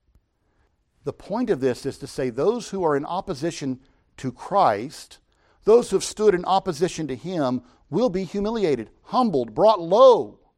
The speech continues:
They will have no ability to stand against him on that day. I said earlier we're gonna be referring back to Psalm two. If you go back to Psalm two, you don't have to, you can just go off memory, but if you want to,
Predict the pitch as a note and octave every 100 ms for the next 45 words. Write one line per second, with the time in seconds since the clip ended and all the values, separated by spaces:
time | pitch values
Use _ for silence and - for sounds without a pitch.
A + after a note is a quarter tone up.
0 | _ _ _ _ _ _ _ _ _ _
1 | _ _ _ _ _ _ D#3+ G#3+ G3+ F3+
2 | F3+ D#3 G3+ A3 D#3 F#3 E3 C3 - -
3 | E3 D3+ A#2 C3 D#3+ - A2 F#2+ E2+ E2+
4 | _ _ _ _ - C3 A#2 G#2+ G#2+ G#2+
5 | F#2+ F#2 F2+ _ _ _ _ _ _ _
6 | - - E3+ D3+ F3 C#3 A#2+ C#3 C#3+ B2+
7 | C3+ A#2 - C#3+ C3 C3 B2+ B2 - C#3
8 | B2 A#2 - D3+ A#2+ A#2 C3 _ _ _
9 | _ _ _ _ - C#3+ D3 C3+ G3 F3+
10 | F#3+ F#3 C3+ C3+ A#2 - C3 D3 C#3 B2+
11 | B2+ - B2 B2 C3 A#2 A#2+ A#2+ - A#2+
12 | A2+ C#3 C3 A#2+ A#2 - A#2+ D#3+ - B2